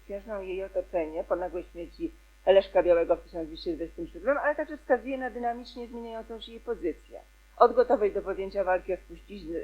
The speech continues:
o spuściznę dla syna z tytulaturą Ducista Polonie w tysiąc dwieście dwudziestym siódmym, poprzez akcentowanie swojej pozycji jako księżnej władającej stołecznym Krakowem w imieniu małoletniego syna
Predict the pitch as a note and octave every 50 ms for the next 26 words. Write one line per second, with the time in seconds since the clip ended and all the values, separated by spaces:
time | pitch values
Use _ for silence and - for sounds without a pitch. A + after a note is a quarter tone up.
0 | F3 E3+ D#3+ - F#3 F#3 - - F#3+ F3 - - F#3 F3+ D#3+ E3 F3 E3+ - -
1 | - - - - - - E3+ G3+ G#3+ G#3 - A3+ G#3 F#3+ F#3 - - F3+ D3 G3
2 | F#3 F3+ F3+ G3+ F#3+ F#3 F3+ E3 E3 - - F3+ - - G#3 F3 F3 - F3+ F3+
3 | F3+ F3 F3 E3+ D#3+ - - - F#3 F3 D#3+ D#3+ D#3+ - F3+ E3 C3+ E3 D#3+ -
4 | - F3 D#3+ - - D#3+ C#3 C3 D#3 F3+ F#3+ A3 C4+ - - - - - - -
5 | - C4 B3+ - C4 A#3+ B3 A#3 - A#3 A3 A3 A3+ F#3+ A3 G#3+ A3 G#3 - -
6 | G#3+ G3 F#3+ - - F#3 F3+ G3+ - - G#3 F#3 F3+ F#3 F#3 - - - G#3 G3
7 | F#3+ F#3 F3+ D#3+ E3+ F3 F3 F3 F3 E3+ E3+ - F3 D#3+ - - - - - -
8 | - - G#3+ G3 G3 F#3+ - - F3 E3 - E3+ D#3+ D3+ - - D3+ C#3+ - C#3
9 | A#2 A#2 - - - - - F#3+ G3+ G3+ G3 G3 F3+ F3+ F#3 F3+ F3+ - F#3 D#3+
10 | F3 F3+ - - F#3 F3 E3+ D3+ D3+